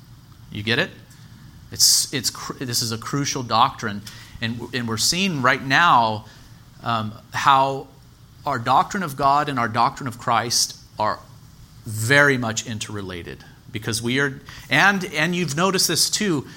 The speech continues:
our anthropology is all entangled in this too, right? So you have these three major things, the doctrine of God, the doctrine of Christ, and the doctrine of man,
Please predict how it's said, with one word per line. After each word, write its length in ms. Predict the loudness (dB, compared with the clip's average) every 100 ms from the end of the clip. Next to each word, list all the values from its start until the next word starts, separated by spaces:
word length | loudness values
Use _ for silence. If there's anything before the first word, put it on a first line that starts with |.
| -20 -4
our 120 | 0 0
anthropology 920 | 0 -2 -6 0 2 2 0 -2 -4
is 140 | -2
all 200 | 0 -2
entangled 440 | -2 -6 -6 -6 -8
in 80 | -4
this 180 | -2
too, 240 | -2 -2 -2
right? 220 | -4 -2
So 100 | -2
you 140 | 0
have 180 | 2 2
these 300 | 2 0 -2
three 340 | -2 0 2 2
major 460 | 2 2 2 0
things, 380 | 0 -2 -2 -2
the 80 | -2
doctrine 400 | 4 4 4 -2
of 100 | 0
God, 340 | 4 6 6
the 60 | 4
doctrine 400 | 4 4 4 -2
of 140 | -4
Christ, 500 | 2 4 4 2 -2
and 100 | -6
the 80 | -8
doctrine 400 | 2 2 2 -2
of 140 | -6 -6
man, 600 | -4 -2 -2 -6 -10